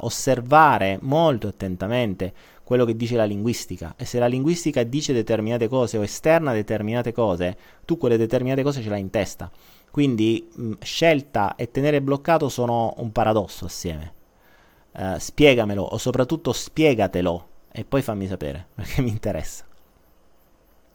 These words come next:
Esther, Esther Banino: "Ho usato lo skish", lo s-, <laughs> lo skish.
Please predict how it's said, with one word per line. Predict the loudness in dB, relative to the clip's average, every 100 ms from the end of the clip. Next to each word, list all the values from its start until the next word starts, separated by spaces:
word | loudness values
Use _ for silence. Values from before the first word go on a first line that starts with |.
| -18 -16 -16 -18 -16 -16 -16 -18 -20
Esther, | -4 2 4 4 4 6 8 8 6 6 -4 -2
Esther | 0 0 0 2 4 2 2 -6 _ -12
Banino: | -2 2 2 2 -2 -4 -8 -2
"Ho | -2
usato | 2 2 4 2 4
lo | 4
skish", | 2 -2 -2 0 0 0 -2 -4 -4
lo | 2
s-, | 4 4
<laughs> | 2 -2 -4 -4 -8 -10 -14 -20 -20 -18 -8 -2 -2 -2 -12 -12 -20 -20 -8
lo | -6
skish. | -6 -10 -14 -14 -20